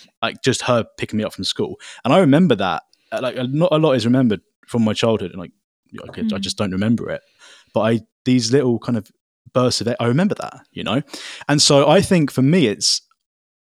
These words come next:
Speaker 1: and I saw her get made redundant two or three times. So in my head, I'm thinking, okay, for me, it's like personal control. I want control of my situation.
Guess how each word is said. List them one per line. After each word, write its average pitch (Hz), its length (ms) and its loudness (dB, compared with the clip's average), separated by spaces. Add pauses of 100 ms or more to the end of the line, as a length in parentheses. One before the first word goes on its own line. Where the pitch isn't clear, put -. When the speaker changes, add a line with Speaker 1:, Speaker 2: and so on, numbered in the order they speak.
(140)
Speaker 1:
and 160 140 4
I 147 60 6
saw 170 180 2
her 151 100 2
get 139 160 0
made 131 140 2
redundant 113 400 0
two 120 100 -4
or 110 80 0
three 101 200 -8
times. 90 400 -8 (220)
So - 140 0
in 120 80 4
my 180 220 2
head, 110 180 -4
I'm 113 140 0
thinking, 110 400 -4
okay, 98 480 -2
for 139 120 -4
me, 147 160 2
it's 117 160 -2
like - 140 -14
personal 127 360 -2
control. 101 460 -4
I 113 80 0
want 120 140 0
control 135 320 0
of 131 80 2
my 117 80 2
situation. 110 800 -2